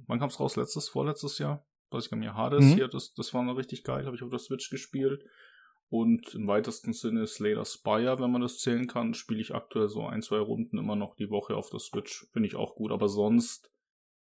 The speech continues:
Speaker 1: ist es nicht so mein Genre tatsächlich. Da kennst du dich dann deutlich besser aus. Wobei ich alle Spiele,
Speaker 2: Ja.
Speaker 1: die du genannt hast, bis auf zwei schon mal gehört hab. <laughs>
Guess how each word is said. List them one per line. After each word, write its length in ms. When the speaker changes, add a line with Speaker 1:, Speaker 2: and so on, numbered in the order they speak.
Speaker 1:
ist 180
es 180
nicht 220
so 160
mein 420
Genre 520
tatsächlich. 540
Da 120
kennst 280
du 60
dich 140
dann 120
deutlich 380
besser 260
aus. 400
Wobei 160
ich 120
alle 160
Spiele, 240
Speaker 2:
Ja. 60
Speaker 1:
die 100
du 80
genannt 380
hast, 160
bis 100
auf 140
zwei 240
schon 100
mal 140
gehört 340
hab. 200
<laughs> 640